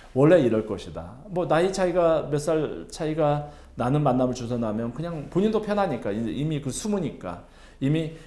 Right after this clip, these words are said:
그 연상, 연하, 이 얼마든지 만남이 주선이 가능한데도 이제 그 전에 만남을 주선했던 그 도식, 공식에 익숙해서 그냥 습관적으로 하는 이 커플 매니저의 습관만 아직 바뀌지 않을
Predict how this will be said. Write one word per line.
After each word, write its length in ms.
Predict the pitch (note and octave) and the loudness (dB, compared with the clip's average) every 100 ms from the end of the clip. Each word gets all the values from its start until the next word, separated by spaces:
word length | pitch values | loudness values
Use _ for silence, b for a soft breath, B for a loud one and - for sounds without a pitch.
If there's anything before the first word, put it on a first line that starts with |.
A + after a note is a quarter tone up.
| B | B
그 180 | C3 C3 | 2 6
연상, 720 | C#3 D3+ D#3 D3+ D3+ D3 C3 | 6 4 0 0 -2 -2 2
연하, 300 | A#2+ C#3+ C3 | 2 2 0
이 80 | A#2 | 0
얼마든지 500 | A2 F3 F#3 F3+ E3+ | 2 2 2 0 2
만남이 380 | A#2+ C3+ C#3+ | 2 2 2
주선이 400 | C3 A#2+ C3 C3 | 0 -2 0 0
가능한데도 920 | B2+ A2 A2+ B2 A#2 A2 A2 D3+ F3 B B B | -2 -4 -2 0 0 0 0 0 -2 B B B
이제 180 | A#2 C3 | -4 -2
그 140 | C3 | 2
전에 480 | C3+ D3 C#3 A#2+ G2+ D2 - | 4 4 4 2 0 -6 -12
만남을 460 | C#3+ A#2 B2+ C3 B2+ | -6 0 2 2 2
주선했던 540 | A2+ G#2+ A2 G2+ A2 | -2 -4 -4 -2 -4
그 120 | G#2 G#2+ | -6 -6
도식, 500 | - C#3+ C#3+ A2 - | 0 2 2 -6 -6
공식에 480 | - D#3+ D3+ D3 D3 | -2 0 0 -2 -2
익숙해서 520 | A2 - - G2+ A#2 | -2 -6 -8 -8 -6
그냥 240 | G#2+ F#2+ G2+ | -6 -8 -8
습관적으로 760 | - - F3 E3+ D3+ A#2+ A2 | -12 -6 -2 -2 -2 -2 -4
하는 560 | G#2+ F#2+ D#2 G#2+ F#3+ G3+ B B | -6 -6 -6 -6 -8 -10 B B
이 80 | A#2 | -10
커플 320 | - F3+ F3+ | -6 -6 -4
매니저의 420 | E3 D#3 C#3+ B2 A#2 | 0 0 2 0 -2
습관만 760 | - - E3 D3+ C#3+ D3+ D#3 | -6 -2 2 2 2 2 2
아직 280 | F2+ G#2+ - | 0 -6 -10
바뀌지 440 | - - A2+ G2+ | -14 -6 -4 -2
않을 280 | F2+ F2 F2 | -4 -4 -10